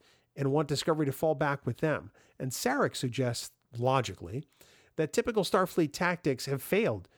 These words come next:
so they have to try something else. Burnham goes to Cornwell's quarters in the middle of the night because she has an idea. Later on, the rest of the bridge crew is briefed on a plan to jump the Discovery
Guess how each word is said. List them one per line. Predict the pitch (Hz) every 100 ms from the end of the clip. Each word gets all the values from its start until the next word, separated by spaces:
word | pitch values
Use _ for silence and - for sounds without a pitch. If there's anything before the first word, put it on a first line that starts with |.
| _
so | - 160
they | 165
have | - - 180 -
to |
try | 127 131 113
something | - 117 110
else. | 131 139 - - - _ _ _ _ _ _ _ _ _
Burnham | - 160 147 143 _
goes | - 135
to | 139
Cornwell's | - 156 143 -
quarters | - 151 147 131
in |
the | 123
middle | 143 139
of |
the | 123
night | 120 147 - _ -
because | 127 147 131 - -
she | - 160
has | 160 160
an | 160
idea. | 160 139 247 - - _ _ _ _ _ _ _ _ -
Later | 143 135
on, | 147 135
the |
rest | 131 135
of | 117
the |
bridge | 110 135 135
crew | - 131
is | 120
briefed | 107 135 156 143
on |
a | 117
plan | - 120 123
to | 110
jump | 107 151 196
the | -
Discovery | 139 - - 160 131 117